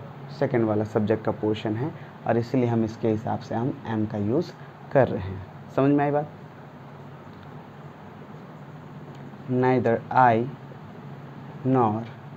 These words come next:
you are a thief। ओके, अब देखिए यहाँ पर आई के साथ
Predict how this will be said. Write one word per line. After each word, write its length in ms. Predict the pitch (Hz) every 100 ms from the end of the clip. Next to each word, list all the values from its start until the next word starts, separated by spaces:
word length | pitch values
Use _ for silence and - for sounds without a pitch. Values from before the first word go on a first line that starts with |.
| - - - - - - - - - - - 117 117
you 180 | 139 113 107 - - - - - - - 120
are 260 | 107 107 - - 113
a 120 | 107 104 - - - - - - - - - - -
thief। 1800 | - - - - - - - - - - - - - - - - - - 117
ओके, 160 | 151 156 - - - - - - - -
अब 80 | 127
देखिए 320 | 131 156 180
यहाँ 220 | 160 143 139
पर 140 | -
आई 160 | 135 160
के 100 | 165
साथ 180 | 160